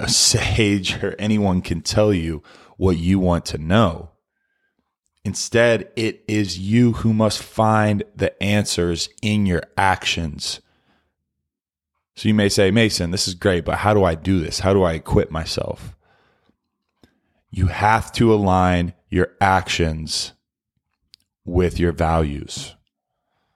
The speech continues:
to find the meaning of life for you. What is important to you? What are the things that you value? What do you prioritize?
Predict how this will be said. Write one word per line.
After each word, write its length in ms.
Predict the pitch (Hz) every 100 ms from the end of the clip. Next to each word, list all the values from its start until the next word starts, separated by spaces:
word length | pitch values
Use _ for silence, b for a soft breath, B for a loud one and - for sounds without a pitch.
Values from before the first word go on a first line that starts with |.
| _ _ _ _ _ -
to 140 | -
find 480 | 87 - 104 101 101
the 40 | 92
meaning 380 | 95 95 95
of 140 | 87 78
life 340 | 85 82 80
for 180 | - 82
you. 420 | 76 82 80 71 - _ _ _ _ _ _ _ _ _ _
What 280 | 95 95 110
is 160 | 123 120
important 580 | 101 - 104 - 98
to 120 | - 85
you? 340 | 78 73 - _ _ _ _ _ _
What 260 | 85 87 110
are 80 | 131
the 100 | 117
things 400 | - 117 117 -
that 160 | 101
you 160 | 95 98
value? 680 | 80 90 101 98 76 - -
What 220 | 92 95
do 80 | 117
you 140 | 131
prioritize? 1200 | 113 - 90 82 87 92 80 - 73 71 - -